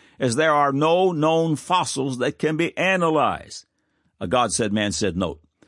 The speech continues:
The fallen angels in Jude chapter one, verse six are presently imprisoned in everlasting chains under darkness.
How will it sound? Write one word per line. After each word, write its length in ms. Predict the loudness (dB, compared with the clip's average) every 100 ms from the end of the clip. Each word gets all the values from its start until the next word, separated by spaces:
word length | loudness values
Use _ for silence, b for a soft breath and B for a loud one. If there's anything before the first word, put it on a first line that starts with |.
| b b
The 100 | -6
fallen 440 | 0 2 2 0 0
angels 580 | -2 0 0 0 0 0
in 200 | 0 0
Jude 360 | 2 2 2 0
chapter 400 | 0 0 0 -2
one, 360 | 0 -2 -2
verse 240 | -2 -2 -4
six 400 | -2 -4 -2 -4
are 120 | -4
presently 720 | -2 -2 0 0 -2 -2 -2
imprisoned 960 | -2 -2 -2 0 0 -2 -2 -2 -2 -8 b b b
in 160 | -4 -2 0
everlasting 760 | 0 2 2 0 0 -2 -4
chains 720 | -2 -2 0 0 0 -4 -8 _ _ _
under 320 | -2 -2 -4
darkness. 800 | -2 0 0 -2 -8 -10 -12 -20